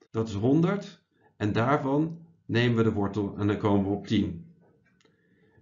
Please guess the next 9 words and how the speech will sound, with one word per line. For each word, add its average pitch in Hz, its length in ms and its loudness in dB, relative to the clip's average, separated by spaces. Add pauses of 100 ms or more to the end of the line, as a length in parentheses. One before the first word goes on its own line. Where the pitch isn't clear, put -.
(640)
Nou 131 160 -6
kijken 127 220 0
wat 120 120 -2
er 113 60 -8
gebeurt 113 320 0
in 101 80 -4
het 101 120 0
andere 170 320 2
voorbeeldje. 170 800 0